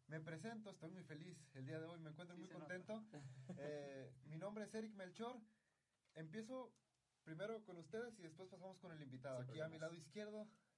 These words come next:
Speaker 1: mi compañero Eric Trejo. ¿Cómo estás, Eric?
Speaker 2: Muy bien, muy bien. Un gusto ahora estar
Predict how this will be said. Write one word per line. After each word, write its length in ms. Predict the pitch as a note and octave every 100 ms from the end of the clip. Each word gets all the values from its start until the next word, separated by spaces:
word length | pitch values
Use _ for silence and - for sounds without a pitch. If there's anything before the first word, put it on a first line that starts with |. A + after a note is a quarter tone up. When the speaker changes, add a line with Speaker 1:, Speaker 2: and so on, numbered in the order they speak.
| - _ - _ -
Speaker 1:
mi 140 | C#3
compañero 580 | C3 C3+ C3+ D3 E3 E3 - - -
Eric 240 | B2+ C3 -
Trejo. 280 | A#2 G#2+ A#2
¿Cómo 140 | D#3+
estás, 180 | F3 C3+
Eric? 180 | C3 G#3+ - - -
Speaker 2:
Muy 180 | F#3 A3
bien, 240 | E3+ F3
muy 140 | F#3+
bien. 200 | E3 D#3+ D#3
Un 60 | D#3
gusto 280 | E3 - D#3+
ahora 200 | D#3 D3+
estar 280 | - D3